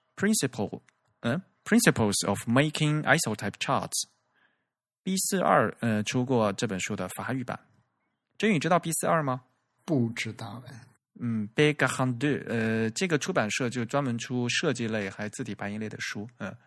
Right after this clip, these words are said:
Speaker 1: 挺不错的，嗯，挺不错的，质量都非常好。
Speaker 2: 啊，这是一家法国的出版社是吧？
Speaker 1: 对，没错，这是一家法国的出版社，
Speaker 2: 嗯。
Speaker 1: B quarante-deux。
Speaker 2: 啊，其实那个前面艾克一直在念那个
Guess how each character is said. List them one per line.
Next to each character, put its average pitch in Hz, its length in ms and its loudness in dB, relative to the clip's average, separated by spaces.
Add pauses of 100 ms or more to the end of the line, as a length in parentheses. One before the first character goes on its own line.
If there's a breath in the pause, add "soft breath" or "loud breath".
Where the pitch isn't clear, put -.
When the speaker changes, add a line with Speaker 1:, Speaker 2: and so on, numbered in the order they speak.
(100)
Speaker 1:
挺 - 140 -10
不 107 100 -8
错 113 160 -6
的， 95 160 -8
嗯， 104 240 -6
挺 104 160 -12
不 107 60 -10
错 107 120 -8
的， 95 200 -6
质 - 100 -4
量 113 160 -6
都 104 80 -10
非 113 160 -8
常 95 160 -10
好。 - 220 -16 (180)
Speaker 2:
啊， 135 320 2
这 135 80 -2
是 156 80 0
一 - 20 -2
家 160 200 4
法 120 260 0
国 113 220 -4
的 165 60 -2
出 135 200 -2
版 101 180 -4
社 113 240 -10
是 104 140 -14
吧？ 127 200 -16
Speaker 1:
对， 135 120 2
没 104 140 -6
错， 107 180 -6
这 120 100 -6
是 117 120 -2
一 - 20 -4
家 104 160 -4
法 90 220 -6
国 95 120 -8
的 98 60 -8
出 101 140 -12
版 - 80 -10
社， - 180 -10 (160)
Speaker 2:
嗯。 127 80 -4
Speaker 1:
B 117 200 2
quarante-deux。 110 720 0 (560)
Speaker 2:
啊， 117 180 -4
其 120 100 -2
实 214 160 6
那 233 140 6
个 147 200 4
前 139 220 2
面 165 340 4 (200 loud breath)
艾 160 160 4
克 170 100 -2
一 180 80 2
直 143 120 0
在 143 180 2
念 139 220 2
那 139 120 4
个 120 260 -2